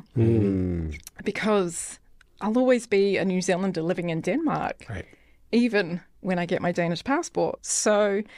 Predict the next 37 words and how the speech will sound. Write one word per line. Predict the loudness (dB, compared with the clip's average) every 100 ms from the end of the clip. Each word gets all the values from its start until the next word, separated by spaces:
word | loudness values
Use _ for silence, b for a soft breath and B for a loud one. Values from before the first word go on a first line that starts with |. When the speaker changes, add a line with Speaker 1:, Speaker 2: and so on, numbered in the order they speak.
| B B B B B B
Speaker 3:
I | 0
don't | 0 0
think | -4 -2
that's | -2 0
anything | -2 -2 -4
to | -4
be | -2
ashamed | -2 -2 -2
of. | -2 -4 -8 -18 -20 _
And | -2
if | -2 0
you |
want | -2
to | 2
get | 2
the | 2
best | 0 0
out | 0 2
of |
me, | 0 -4 -6 -8 -12 _ _
it's | -2 -2 -4 -4
accepting | -2 -2 -4 -4
me | -4
for | -2 -2
who | 0 0
I | 0
am, | 0 -4 -8 -14 _ _
not | -2 -2
for | -2
me | -4
pretending | -2 0 0 0
to | -4
be | -4
somebody | -4 -4 -2
else. | -2 -4 -6
So | -6 0 2 2 -2
Speaker 1:
Mm-hmm. | -6